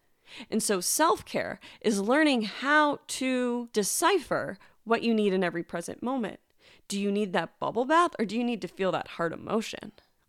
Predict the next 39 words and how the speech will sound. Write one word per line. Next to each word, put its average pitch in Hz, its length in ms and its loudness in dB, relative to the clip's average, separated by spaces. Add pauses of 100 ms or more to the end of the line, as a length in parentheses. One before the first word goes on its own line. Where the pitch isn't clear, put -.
Or 208 240 10
do 185 160 -4
you 233 120 0
need 226 200 2
to 180 80 -4
take 190 240 -2
care 196 260 2
of 180 140 0
your 160 120 -4
body? 185 680 0
And 202 160 2
then 190 200 2
as 196 220 2
you 190 60 -2
take 175 260 -4
care 240 240 0
of 226 100 2
your 190 140 2
body, 165 320 2
are 175 100 0
you 175 160 -2
triggered? 240 640 0
And 185 160 -2
then 196 180 0
do 185 80 -4
you 190 60 -2
have 185 160 -4
to 180 100 -6
start 170 280 -6
looking 214 280 -2
at 175 160 -4
those 175 200 -4
triggers 262 440 0
while 180 240 0
also 220 340 6
taking 185 420 -2
care 269 360 0
of 190 120 0
yourself? - 640 -14